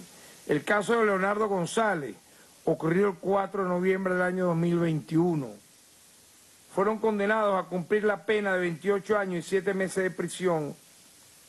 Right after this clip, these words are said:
cuatro exfuncionarios de la Policía Municipal de Naguanagua y dos exfuncionarios de la Policía del Estado Carabobo por haber causado la muerte de Leonardo González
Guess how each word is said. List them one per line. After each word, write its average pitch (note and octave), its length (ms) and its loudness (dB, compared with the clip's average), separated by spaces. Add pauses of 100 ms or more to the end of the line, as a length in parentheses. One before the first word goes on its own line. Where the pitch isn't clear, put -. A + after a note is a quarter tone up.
(1500)
cuatro G#3+ 420 0
exfuncionarios F3 840 -2
de E3 60 0
la D#3+ 160 -2
Policía E3+ 440 -2
Municipal F#3 580 -2
de D#3+ 140 -2
Naguanagua D3 760 -2 (720)
y E3+ 120 2
dos F#3 240 2 (140)
exfuncionarios E3+ 920 0
de D3 80 2
la C#3+ 100 0
Policía C#3+ 440 -2
del D3+ 100 -2
Estado C#3+ 320 -2
Carabobo A#2 580 -4 (680)
por C#3+ 140 2
haber D3+ 220 0
causado E3 440 0
la D#3 100 0
muerte D#3+ 340 -2
de D#3 60 2
Leonardo D3+ 480 0
González C3 720 -2